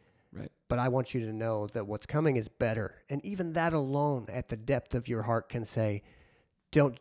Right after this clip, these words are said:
Speaker 2: don't think that your circumstances determine everything for you. And don't think that this is the end, that these horrible circumstances that you might find yourself in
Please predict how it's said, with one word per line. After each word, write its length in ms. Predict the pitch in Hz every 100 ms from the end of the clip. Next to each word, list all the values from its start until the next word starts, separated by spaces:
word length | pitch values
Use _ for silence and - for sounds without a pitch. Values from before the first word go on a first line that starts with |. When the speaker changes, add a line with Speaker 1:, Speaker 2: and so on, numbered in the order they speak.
| _
Speaker 2:
don't 260 | - 147 147
think 300 | - 147 131
that 140 | 117 120
your 160 | 123
circumstances 1200 | 143 - 120 - 120 - 113 107 - 104 82 - - _ _
determine 540 | 123 - - 120 117 110
everything 640 | 107 - 135 - 123 87
for 400 | - - 117 113
you. 200 | 85 85 -
And 280 | 98 127 127
don't 260 | 139 127
think 320 | - 147 123 -
that 160 | -
this 200 | 120 -
is 160 | 110 104
the 200 | 104 104
end, 280 | 101 - - - -
that 220 | 104 -
these 300 | 131 120 117
horrible 420 | - 139 127 123 120
circumstances 680 | 123 110 110 113 107 107 107
that 80 |
you 120 | 98 113
might 200 | 110 -
find 260 | 110 113
yourself 400 | - - - -
in 140 | -